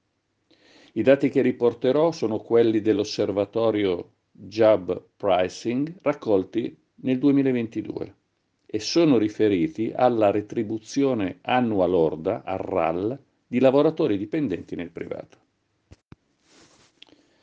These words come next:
In Italia il salario medio è di trentamiladuecentottantaquattro euro lordi all'anno, in Germania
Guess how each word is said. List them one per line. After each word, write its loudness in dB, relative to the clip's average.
In 0
Italia 4
il 0
salario 2
medio 0
è 2
di -2
trentamiladuecentottantaquattro 0
euro 6
lordi 2
all'anno, -4
in 0
Germania 2